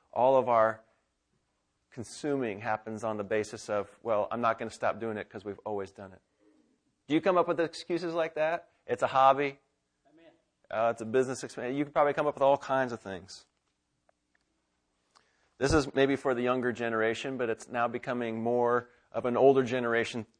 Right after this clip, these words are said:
Speaker 1: thing too. But you know those things that you get on your phones? You got, uh, calls coming in, emails, tweets, Facebook note. Those are called notifications all in general. How about this one?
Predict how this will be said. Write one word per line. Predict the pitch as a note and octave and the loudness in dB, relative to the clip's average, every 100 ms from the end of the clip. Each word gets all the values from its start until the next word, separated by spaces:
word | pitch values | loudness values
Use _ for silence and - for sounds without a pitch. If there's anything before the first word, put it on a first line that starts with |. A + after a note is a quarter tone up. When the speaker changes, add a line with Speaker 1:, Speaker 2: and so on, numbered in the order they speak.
| _ | _
Speaker 1:
thing | - A#2 A2 | -6 -6 -4
too. | - C3+ A#2 | -4 0 2
But | A2 G#2 - _ | 2 0 -2 _
you | C#3 | 0
know | D#3+ | 4
those | D#3 | 4
things | - D#3 C#3+ | 2 -2 -2
that | C3+ | -4
you | |
get | C3+ C#3+ | 0 0
on | |
your | C3+ | 0
phones? | B2 C3+ C3+ C3 B2 | -4 -4 -2 -4 -6
You | B2 | 0
got, | A#2+ A2 - | 4 2 0
uh, | A2+ G#2 G2 | -4 -4 -6
calls | - D#3 D#3 D3+ | 0 4 4 2
coming | E3+ D3 | -6 -4
in, | D3 D3 C#3+ C#3+ C#3+ - | -2 -2 -2 -2 -4 -6
emails, | D3+ D3+ D3 C#3+ C#3 C3+ C3+ B2+ - | -4 -2 0 0 0 0 -2 -6 -16
tweets, | - D#3 C#3+ C#3 - - - - | -6 -2 -2 -4 -10 -20 -14 -4
Facebook | C#3+ C#3+ - C#3 C#3 | -4 -4 -6 -8 -4
note. | C3+ - _ _ _ _ | -4 -4 _ _ _ _
Those | C3 D3 | -2 0
are | |
called | D#3+ D#3 | 2 2
notifications | C#3+ D3 D3 C3+ B2+ - B2+ - G#2 F#2+ | 4 6 6 4 -2 0 0 0 -6 -2
all | G#2+ G#2 G2+ - _ _ _ | 2 4 2 -2 _ _ _
in | A2 G#2 | -8 -6
general. | G#2+ G2+ F2+ F#2+ | -4 -4 -4 -2
How | G#2+ | 2
about | A#2 A2 | 6 4
this | G#2+ G2 | 2 -4
one? | F2+ | -8